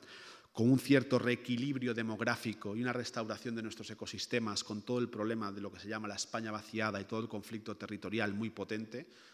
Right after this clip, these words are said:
Esto hay que hacerlo muy bien, porque se puede hacer muy mal como se está haciendo ahora, pero también puede ser una fuente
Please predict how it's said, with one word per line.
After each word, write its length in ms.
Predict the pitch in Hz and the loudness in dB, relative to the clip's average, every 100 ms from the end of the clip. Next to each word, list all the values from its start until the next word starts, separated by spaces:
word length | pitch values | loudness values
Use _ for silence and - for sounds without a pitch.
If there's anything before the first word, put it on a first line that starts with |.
| _ | _
Esto 160 | 113 127 | -6 -4
hay 40 | |
que 60 | 117 | -2
hacerlo 300 | 127 117 110 | -2 -2 0
muy 160 | 113 | 0
bien, 340 | 110 131 160 165 | 2 2 0 -4
porque 220 | 110 101 | -8 -6
se 80 | - | -4
puede 180 | 110 110 | 0 0
hacer 200 | 117 107 | 0 0
muy 100 | 110 | 2
mal 220 | 113 113 | 2 2
como 160 | 104 | 0
se 80 | 101 | -4
está 140 | - 107 | -2 -2
haciendo 260 | 107 101 | 0 2
ahora, 320 | 107 127 175 - - - | 4 4 0 -6 -16 -8
pero 100 | 104 | -4
también 280 | 98 101 104 | 0 0 2
puede 180 | 104 101 | 2 2
ser 140 | 107 | 0
una 160 | 107 95 | 0 -2
fuente 520 | 110 113 110 113 | -2 -2 0 -4